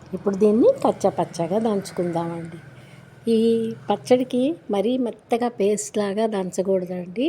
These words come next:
మిరపకాయలు అవి కొంచెం కచ్చా పచ్చాగా దంచుకుంటే సరిపోతుంది. ఒక రెండు రెబ్బలు చింతపండు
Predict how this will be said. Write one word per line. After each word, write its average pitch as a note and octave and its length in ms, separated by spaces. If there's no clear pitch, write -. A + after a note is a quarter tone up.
మిరపకాయలు F#3+ 640
అవి G3+ 200
కొంచెం A#3+ 420
కచ్చా G3+ 240
పచ్చాగా F3+ 460
దంచుకుంటే E3+ 540
సరిపోతుంది. E3+ 800
ఒక F#3 140
రెండు A3+ 340
రెబ్బలు F#3 400
చింతపండు E3+ 600